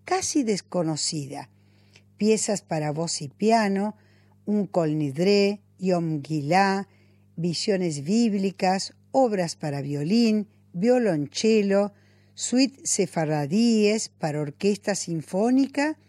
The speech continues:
danzas bíblicas. Los investigadores Edwin Ceruzzi, Palomas Díaz Mas,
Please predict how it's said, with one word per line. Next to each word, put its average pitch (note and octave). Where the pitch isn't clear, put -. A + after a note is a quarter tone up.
danzas F#3
bíblicas. D3
Los A3+
investigadores D4
Edwin C4+
Ceruzzi, F3
Palomas F3
Díaz F3
Mas, F3+